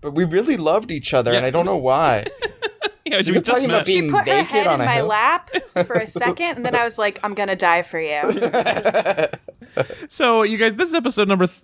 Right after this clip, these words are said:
Speaker 2: four hundred and thirty-four of the podcast. Um, we are, we've now done as many episodes as the number of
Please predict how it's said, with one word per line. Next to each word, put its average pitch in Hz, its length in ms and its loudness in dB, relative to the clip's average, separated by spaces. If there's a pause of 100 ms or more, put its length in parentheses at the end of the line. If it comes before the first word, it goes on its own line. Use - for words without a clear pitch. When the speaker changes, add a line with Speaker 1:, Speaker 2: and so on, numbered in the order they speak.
Speaker 2:
four 285 280 -2
hundred 151 360 2
and 135 160 -6
thirty-four 135 720 0 (120)
of 117 180 -2
the 117 80 -4
podcast. 113 680 -2 (460)
Um, 107 560 -2
we 127 280 2
are, 123 260 2 (140)
we've 131 140 0
now 151 120 6
done 139 80 4
as 135 100 0
many 135 160 2
episodes 123 440 0
as 127 100 -4
the 123 80 0
number 127 260 4
of 120 120 2